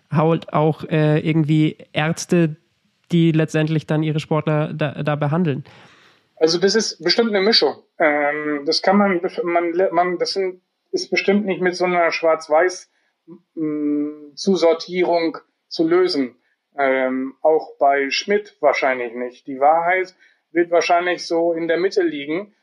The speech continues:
Speaker 2: äh, dass die Athleten den Bedarf haben oder meinetwegen auch ein Trainer. Ähm, also ich glaube nicht, dass es, ähm, zumindest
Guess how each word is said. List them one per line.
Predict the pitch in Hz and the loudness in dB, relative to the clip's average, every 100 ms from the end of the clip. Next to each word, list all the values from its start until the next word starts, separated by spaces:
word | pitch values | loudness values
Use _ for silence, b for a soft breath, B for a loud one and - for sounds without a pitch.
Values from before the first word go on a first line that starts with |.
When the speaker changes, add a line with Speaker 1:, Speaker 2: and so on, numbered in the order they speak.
| _ | _
Speaker 2:
äh, | 151 143 147 151 | -4 -2 0 0
dass | 156 - | -2 0
die | 165 | 2
Athleten | 151 143 151 175 190 180 180 180 | 2 2 -2 -2 -2 -4 -4 -4
den | 151 151 | -4 -2
Bedarf | 143 139 160 190 | 2 4 4 2
haben | 190 185 190 220 208 | 0 0 0 -4 -4
oder | 147 135 | 0 0
meinetwegen | 127 135 160 160 160 147 151 | 0 0 0 -2 -4 -4 -4
auch | 143 135 | -2 -2
ein | 139 | -2
Trainer. | - 151 175 196 208 b b b _ | -2 -2 0 0 -2 b b b _
Ähm, | 147 143 139 139 139 139 _ | -4 -2 -2 -4 -8 -14 _
also | - 139 | -2 0
ich | 147 147 | 0 -2
glaube | 156 156 151 | 0 2 0
nicht, | 175 208 - | -2 -4 -4
dass | 170 160 | -4 -2
es, | 165 - - _ _ _ _ | -4 -6 -14 _ _ _ _
ähm, | _ 139 139 143 143 135 | _ -20 -20 -20 -20 -6
zumindest | - 147 175 180 - | 0 4 4 2 -4